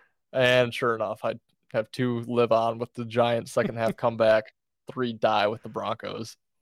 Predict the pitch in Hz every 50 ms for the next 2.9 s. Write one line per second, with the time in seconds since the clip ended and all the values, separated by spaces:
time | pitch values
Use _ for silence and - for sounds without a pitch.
0 | _ _ _ _ _ _ _ _ - - - 117 - 101 - - 101 104 - -
1 | 110 113 110 - 113 117 104 101 107 110 - _ - 110 101 98 - - _ -
2 | _ - _ 160 - _ _ _ _ - 123 131 127 123 120 123 120